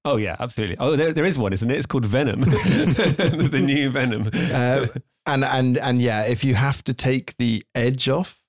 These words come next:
Speaker 1: Mm.
Speaker 2: the, the horror,
Speaker 1: Mm.
Speaker 2: uh, it's never gonna be visceral enough.
Speaker 1: Yeah.
Speaker 2: And if you have to take the edge off of the comedy because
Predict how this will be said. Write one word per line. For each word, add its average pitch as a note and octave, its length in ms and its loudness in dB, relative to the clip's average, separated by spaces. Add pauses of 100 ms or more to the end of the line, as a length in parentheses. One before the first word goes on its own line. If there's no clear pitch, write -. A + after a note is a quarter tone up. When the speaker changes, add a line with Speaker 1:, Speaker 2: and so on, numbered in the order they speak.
Speaker 1:
Mm. G2 240 -4
Speaker 2:
the, A#2+ 220 -2
the A2+ 220 0
horror, B2+ 440 0 (180)
Speaker 1:
Mm. G2 240 -4 (200)
Speaker 2:
uh, G#2+ 400 0 (600)
it's B2 200 -2
never A2 220 0
gonna G#2+ 240 2
be G#2 140 2
visceral G#2+ 480 0
enough. B2 360 -2 (160)
Speaker 1:
Yeah. E2+ 340 -4
Speaker 2:
And A2 140 0
if F#2+ 80 0
you A2+ 60 2
have G#2+ 120 0
to - 80 -14
take G#2+ 160 0
the A2 120 0
edge G#2 180 -2
off A2 160 -2
of G#2+ 140 -4
the G#2+ 180 -2 (220)
comedy A2 600 0 (560)
because G2 800 0